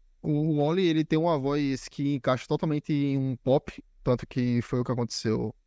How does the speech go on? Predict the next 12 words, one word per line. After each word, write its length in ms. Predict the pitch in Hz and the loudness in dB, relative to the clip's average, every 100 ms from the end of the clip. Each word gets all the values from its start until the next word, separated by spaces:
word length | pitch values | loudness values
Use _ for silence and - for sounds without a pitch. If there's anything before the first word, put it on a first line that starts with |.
| _ - | _ -4
em 160 | 127 | 0
Emo, 180 | 131 175 | 2 0
porque 220 | - 135 | -2 -4
o 120 | 120 120 | 0 0
Emo 220 | 123 131 | 0 0
é 80 | 131 | 0
um 300 | 151 165 147 | 0 0 0
álbum 300 | 123 123 123 | 0 -2 -4
muito 220 | 120 - | -4 -4
bom, 220 | 117 139 - _ _ _ - | -2 -2 -4 _ _ _ -8
não 220 | 123 127 | -2 -2
só 460 | - 131 120 113 | -2 0 0 0